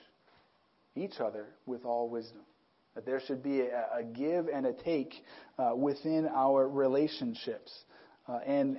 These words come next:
and once again, our growth groups is where we accomplish that. Uh, and I would also encourage all of you to, to take inventory of the music that you listen to, uh, and evaluate what it's teaching.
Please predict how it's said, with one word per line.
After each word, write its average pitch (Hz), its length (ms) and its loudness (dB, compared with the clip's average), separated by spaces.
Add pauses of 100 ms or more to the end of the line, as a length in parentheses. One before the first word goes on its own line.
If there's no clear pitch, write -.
and 123 100 -6
once 139 200 0
again, 160 180 0
our 117 140 4
growth 139 320 4
groups 160 160 -4
is 123 100 -4
where 135 480 4 (340)
we 139 140 4
accomplish 160 560 2
that. 175 280 -6 (500)
Uh, 120 200 2
and 156 240 0
I - 40 -6 (880)
would - 100 0
also 170 280 6
encourage 151 500 2
all 180 200 8
of 151 80 4
you 139 100 2
to, 120 100 0
to 117 180 -8
take 208 300 -4
inventory 156 500 2
of 123 80 2
the 120 80 0
music 139 380 -4
that 120 200 -2
you 117 80 -4
listen - 260 -4
to, - 760 -16
uh, 120 100 -2
and 135 140 0
evaluate 143 480 2
what 147 180 4
it's 147 240 4
teaching. - 280 -8